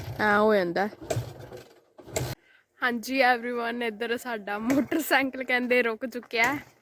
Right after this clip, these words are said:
ਉਹ ਯਾਰ, ਮੈਂ ਸਕੂਟੀ ਤਾਂ ਨਹੀਂ ਲੈ ਕੇ ਆਈ। ਇੱਧਰ ਦੇਖੋ ਕਿੰਨਾ ਸਾਰਾ ਚਿੱਕੜ ਹੈ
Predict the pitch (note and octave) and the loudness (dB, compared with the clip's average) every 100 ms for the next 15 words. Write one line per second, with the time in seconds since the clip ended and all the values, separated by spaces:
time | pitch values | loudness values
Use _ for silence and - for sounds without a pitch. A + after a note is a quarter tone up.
0 | _ A3 C#4 C#4 D4+ F4 D4 - - B3+ | _ -6 2 4 4 2 -2 -8 -8 0
1 | B3 B3+ C4+ C#4 - C4+ D4 C#4 B3 B3 | 4 4 4 2 -4 -6 -4 0 0 2
2 | D4+ D4+ B3 B3+ B3 - - - B3+ B3+ | 0 -2 -2 -4 -4 -8 -18 -4 -2 0
3 | C#4 C4 C#4+ C#4 C4+ B3+ B3+ C#4+ D4+ C4+ | 2 0 -2 -4 -4 -2 -2 -4 -4 -6
4 | B3+ C4 B3 _ B3 A#3 F3 | -6 -8 -12 _ -6 -6 -6